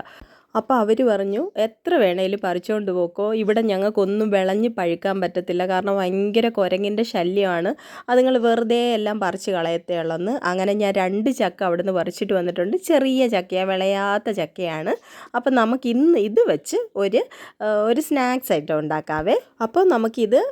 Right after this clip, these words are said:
വെട്ടി കഷ്ണങ്ങളാക്കി അതിൻ്റെ കറയൊക്കെ കളഞ്ഞെടുക്കാം. ഞങ്ങൾ അതിനെ അരക്കെന്നാണ് പറയുന്നത്,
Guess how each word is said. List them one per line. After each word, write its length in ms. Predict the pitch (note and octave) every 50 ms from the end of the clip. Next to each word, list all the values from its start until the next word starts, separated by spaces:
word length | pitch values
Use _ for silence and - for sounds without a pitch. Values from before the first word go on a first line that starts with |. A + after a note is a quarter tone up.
| -
വെട്ടി 480 | F#3+ G3 G#3 G3+ G3 _ _ - C4+ F4+ A#4 -
കഷ്ണങ്ങളാക്കി 880 | - F3 - - - G#3+ G#3 G#3 G#3 G3+ G3 F#3 F3+ F3+ - B3+ D4 E4+
അതിൻ്റെ 380 | B3+ G3+ F#3+ G3 G3+ G3+ G3+
കറയൊക്കെ 600 | - G#3 F#3+ F#3 G3+ G#3+ A#3 G#3+ F#3 - - F#3
കളഞ്ഞെടുക്കാം. 800 | - F#3 F3+ E3+ E3+ F3+ G3 G#3 G#3 F#3 D#3+ F3 - - E3+ F#3+
ഞങ്ങൾ 220 | G3 F#3+ G3+ G#3+ A3
അതിനെ 260 | G#3+ G#3 A3 A#3+ A#3+ G#3
അരക്കെന്നാണ് 680 | G3+ G3 G#3 A3 A3+ - B3+ A3+ A3+ G#3 G3 F#3 F#3
പറയുന്നത്, 460 | F#3 F3+ F#3 F#3 F#3 F#3 F3+ F#3 G#3+